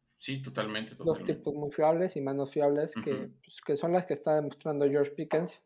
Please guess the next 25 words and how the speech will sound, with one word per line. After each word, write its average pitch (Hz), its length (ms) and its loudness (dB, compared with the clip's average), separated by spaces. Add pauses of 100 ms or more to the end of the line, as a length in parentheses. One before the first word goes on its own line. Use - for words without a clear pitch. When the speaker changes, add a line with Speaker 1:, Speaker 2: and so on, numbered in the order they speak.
(840)
Speaker 2:
Y, 143 420 6
pues, 139 200 6
con 147 160 6
eso 151 180 6
me 170 120 8
agarro 147 280 12
para 147 220 12
entrar 151 380 12
al, 156 260 2
al, 160 220 4
al 160 260 6
juego 160 240 8
de 143 80 8
Steelers. 160 600 4
Un 180 160 -2
juego 190 220 6
de 156 40 6
Steelers 180 560 6
en 151 240 -2
el 143 120 0
Hard 156 260 0
Rock 165 300 2 (1080)
que, 156 240 12
la 156 140 10
neta, 254 400 4